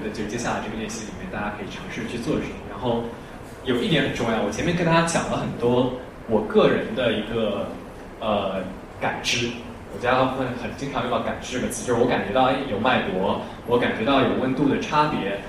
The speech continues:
我感觉到这个，我感觉到那个。但是我希望这个是在 meditation 当中最重要的一个东西，就是你不要去追求这个东西。啊，这个是为什么我们在，在那个 meditation camp 里面，它是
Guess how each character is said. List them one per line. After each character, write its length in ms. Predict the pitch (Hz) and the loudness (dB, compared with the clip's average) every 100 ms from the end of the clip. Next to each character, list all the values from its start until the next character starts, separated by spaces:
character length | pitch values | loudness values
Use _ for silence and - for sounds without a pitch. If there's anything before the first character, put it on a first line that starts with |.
| - | -4
我 100 | 123 | -2
感 200 | 131 - | 0 0
觉 160 | - 107 | -2 -2
到 220 | 139 127 123 | 4 4 4
这 200 | 156 139 | 2 0
个， 100 | 110 | 0
我 80 | - | 0
感 140 | 113 | -2
觉 60 | 98 | -4
到 140 | 104 | -4
那 180 | - - | -2 -2
个。 100 | - - - - 151 | -2 -6 -10 -8 2
但 100 | 160 | 6
是 80 | |
我 80 | 147 | 6
希 160 | - 156 | 4 2
望 240 | 156 156 - - - | 2 0 -4 -12 -8
这 100 | - | 0
个 120 | 156 | 2
是 180 | 139 - | 2 2
在 100 | 151 | 0
meditation 400 | 131 135 143 143 | 2 0 2 0
当 140 | 139 143 | 2 0
中 100 | - | 2
最 120 | - | 2
重 120 | 113 | 2
要 40 | |
的 100 | 104 - | -2 -4
一 40 | 104 | -6
个 60 | |
东 80 | 104 107 | -6 -6
西， 160 | - - | -8 -10
就 60 | 127 | -4
是 160 | 143 135 - - - 117 | -2 -2 -6 -12 -14 -10
你 80 | 110 | 2
不 60 | |
要 160 | 143 156 | 4 4
去 240 | - 151 - | 2 -2 0
追 200 | 160 160 | 2 4
求 200 | - - - | 4 0 -4
这 80 | - | -4
个 80 | |
东 100 | 98 - | -6 -6
西。 220 | - - - - - - - - | -8 -8 -10 -12 -14 -14 -14 -8
啊， 160 | 110 104 | -6 -4
这 80 | 156 | -2
个 60 | |
是 100 | 156 | 2
为 80 | 170 | 4
什 80 | 151 | 4
么 80 | 123 | 4
我 120 | 113 - | 2 0
们 80 | - | -2
在， 400 | 143 131 113 110 - - - - | 0 2 2 -2 -8 -12 -14 -2
在 160 | 160 | 0
那 120 | 156 | 2
个 40 | 127 | 0
meditation 480 | 135 147 156 156 - | 0 2 0 -2 0
camp 200 | 220 - | 0 0
里 80 | 110 - | -4 -8
面， 80 | 95 | -8
它 80 | 131 | -4
是 380 | 139 113 104 | 0 0 -2